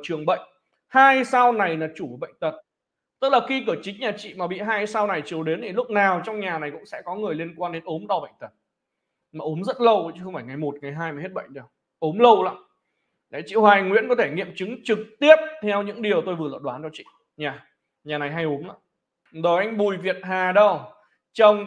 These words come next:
tám hai, vợ tám lăm. Tám hai là Nhâm Tuất, tám lăm là Ất Sửu. Ở hướng chính Đông Nam. Rồi, sinh năm tám hai.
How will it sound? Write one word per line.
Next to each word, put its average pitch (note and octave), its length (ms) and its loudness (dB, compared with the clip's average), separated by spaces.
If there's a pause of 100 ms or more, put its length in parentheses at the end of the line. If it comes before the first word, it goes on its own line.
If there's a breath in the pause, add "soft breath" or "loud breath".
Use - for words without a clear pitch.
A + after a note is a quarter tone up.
tám G3+ 240 0
hai, B3 240 2
vợ G#3 320 0
tám G3 220 -4
lăm. A3+ 240 2 (400)
Tám F#3+ 240 -14
hai F#3+ 200 -8
là B2+ 120 -12
Nhâm E3 260 -12
Tuất, A3+ 200 0 (320)
tám C#3 180 -12
lăm E3+ 240 -6
là A#2+ 80 -12
Ất C3+ 120 -6 (160)
Sửu. A#2+ 320 -16 (520)
Ở C#3 320 4
hướng E3+ 260 -2 (100)
chính A3 320 -6
Đông A#3 300 2
Nam. F3+ 540 -2
Rồi, D3 260 0 (420)
sinh B3 280 -4
năm A#3+ 260 2
tám G3+ 220 4
hai. A3+ 360 2